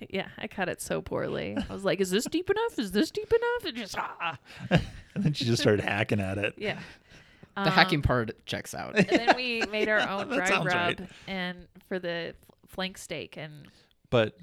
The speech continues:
Speaker 1: like I said, we went into this class not knowing who was gonna be in it.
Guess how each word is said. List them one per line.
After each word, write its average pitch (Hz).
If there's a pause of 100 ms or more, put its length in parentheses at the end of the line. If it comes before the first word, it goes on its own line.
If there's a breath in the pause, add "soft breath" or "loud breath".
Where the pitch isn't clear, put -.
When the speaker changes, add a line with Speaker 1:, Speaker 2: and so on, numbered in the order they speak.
(140)
Speaker 1:
like 117
I 107
said, 104
we 101
went 107
into 104
this 98
class 92
not 107
knowing 120
who 117
was 110
gonna 113
be 107
in 98
it. 98